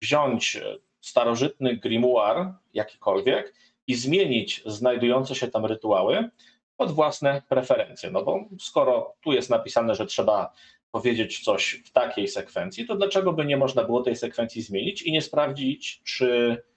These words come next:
czy po prostu podziała i czy to ma rację bytu. To, w jaki sposób ja z kolei praktykuję magię chaosu, to jest zgłębianie podstaw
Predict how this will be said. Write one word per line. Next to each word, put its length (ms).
czy 120
po 80
prostu 300
podziała 500
i 100
czy 160
to 80
ma 120
rację 240
bytu. 380
To, 80
w 40
jaki 240
sposób 420
ja 140
z 100
kolei 320
praktykuję 600
magię 300
chaosu, 640
to 120
jest 480
zgłębianie 720
podstaw 760